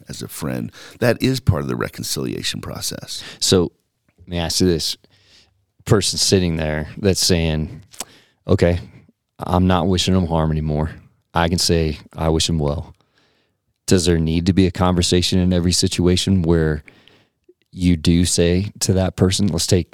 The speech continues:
Speaker 2: whoever it is out there that's listening, and there's been maybe a deep hurt, and they've made it through, so they've acknowledged their own pain. They've acknowledged some, they've worked through that. They've talked to a counselor or a friend, whoever, but they've worked through that side.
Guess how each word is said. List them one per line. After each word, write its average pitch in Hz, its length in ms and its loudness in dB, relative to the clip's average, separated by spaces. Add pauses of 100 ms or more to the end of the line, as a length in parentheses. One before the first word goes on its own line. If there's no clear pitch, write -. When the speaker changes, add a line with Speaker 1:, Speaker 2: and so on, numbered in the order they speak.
(120)
Speaker 2:
whoever 92 340 2
it 92 60 2
is 85 180 2
out 80 160 -2
there 76 120 0
that's 73 260 -2
listening, 78 460 -4 (120)
and 85 160 0
there's 82 160 2
been 85 300 2
maybe 80 260 0
a 76 60 -2
deep 82 320 -4
hurt, - 340 -2 (760)
and 82 200 2
they've 87 200 4
made 95 200 4
it 87 60 -2
through, 107 180 0
so - 140 -2
they've 98 200 2
acknowledged 90 480 0
their 82 120 -2
own 76 160 -4
pain. 76 320 -4 (100)
They've 87 220 2
acknowledged 87 460 0
some, 82 100 -2
they've 80 180 -2
worked 90 300 -2
through 82 140 -2
that. 78 100 -4
They've 85 160 -4
talked 82 220 -4
to - 60 -8
a - 40 -10
counselor 98 540 0
or 78 80 -2
a 71 40 -6
friend, 90 300 -2
whoever, 95 420 0
but 76 200 -4
they've 85 220 0
worked 92 360 0
through 107 120 0
that 85 200 -4
side. 87 420 0